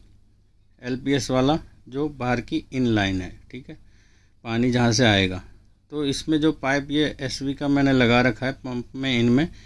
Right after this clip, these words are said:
उसके नीचे से मैं लगा लेता हूँ, निकाल लेता हूँ इसको, ताकि पाइप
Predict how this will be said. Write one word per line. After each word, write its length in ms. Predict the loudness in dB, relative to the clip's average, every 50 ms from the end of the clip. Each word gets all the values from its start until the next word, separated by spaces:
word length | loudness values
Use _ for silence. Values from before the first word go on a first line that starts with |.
| -20 -20 -20 _ _ _ _ -20
उसके 260 | -20 -20 -12 -6 -4
नीचे 340 | -2 0 0 0 0 0 -2
से 120 | 0 2 4
मैं 140 | 4 6 6
लगा 240 | 6 4 4 4 2
लेता 280 | 2 2 0 0 -2 -4
हूँ, 200 | -6 -6 -8 -14 -16 -14
निकाल 340 | -10 -8 -8 -6 -4 -2 0
लेता 260 | 2 0 0 0 0
हूँ 120 | -2 -2 -2
इसको, 300 | -4 -6 -8 -10 -10 -10 -10 -18 -20 _ _ _ _ _ _ _ _ _ _ _ _ _ _ _ _ -10
ताकि 380 | -8 -8 -6 -4 -4 -4 -6 -8 -16 -20 -20 -20 -20 _ -8
पाइप 220 | -4 -4 -4 -4